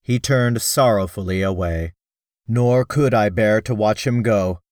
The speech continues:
but resolutely set my face towards Zodanga,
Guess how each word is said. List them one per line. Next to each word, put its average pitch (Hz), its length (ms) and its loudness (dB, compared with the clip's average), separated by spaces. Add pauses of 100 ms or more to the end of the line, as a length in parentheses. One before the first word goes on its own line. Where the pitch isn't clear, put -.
(300)
but 113 200 0
resolutely 143 680 2
set 139 320 0
my 147 180 0
face 131 380 -2
towards 127 420 2
Zodanga, 113 640 2